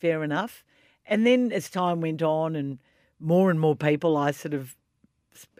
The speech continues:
gleaned <laughs> had been invited, I actually thought, "Oh, my, look, um, I'm actually, oh, look, maybe I haven't been that good a friend. Oh, what have I done?" Anyway, guess what? And I completely believe this.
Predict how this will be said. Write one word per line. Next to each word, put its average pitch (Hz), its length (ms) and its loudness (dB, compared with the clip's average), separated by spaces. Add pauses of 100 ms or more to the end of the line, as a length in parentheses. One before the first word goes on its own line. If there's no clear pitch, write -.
(120)
gleaned 170 640 2 (540)
<laughs> - 920 -8
had 143 160 -4 (140)
been - 220 2
invited, 190 680 -4 (480)
I 262 180 0
actually 262 280 -4
thought, 180 260 -4 (580)
"Oh, 240 160 -10
my, 214 160 -10 (100)
look, 185 120 -18 (280)
um, 208 240 -6
I'm 208 140 -2
actually, 196 500 -2
oh, 202 340 -4
look, 175 180 -10
maybe 185 420 -2
I 165 60 2
haven't 165 240 -8
been 156 160 -10
that 165 160 -8
good 165 160 -6
a 151 200 -4
friend. 190 440 -8
Oh, 190 140 -8
what 180 200 -8
have 190 120 -6
I 156 100 -6
done?" 175 320 -4 (340)
Anyway, 135 440 0
guess 143 280 -4
what? 131 240 -6 (800)
And 156 260 0
I 156 160 2
completely 143 480 -6
believe 120 400 -6
this. 107 360 -12